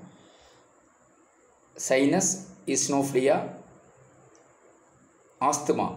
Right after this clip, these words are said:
போன்ற சுவாசம் தொடர்பான பிரச்சனைகளிலிருந்து விடுபடலாம். ரொம்ப எளிய பயிற்சி. கவனிங்க,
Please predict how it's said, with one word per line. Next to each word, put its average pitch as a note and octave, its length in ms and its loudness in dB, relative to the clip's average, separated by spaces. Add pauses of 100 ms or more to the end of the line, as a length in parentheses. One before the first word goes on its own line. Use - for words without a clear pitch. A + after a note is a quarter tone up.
(140)
போன்ற C#3 480 2
சுவாசம் F3 640 2
தொடர்பான C#3 580 2
பிரச்சனைகளிலிருந்து C3+ 960 2
விடுபடலாம். - 480 -10 (220)
ரொம்ப D#3 180 -2
எளிய D3 360 2
பயிற்சி. - 600 -6 (640)
கவனிங்க, B2 480 2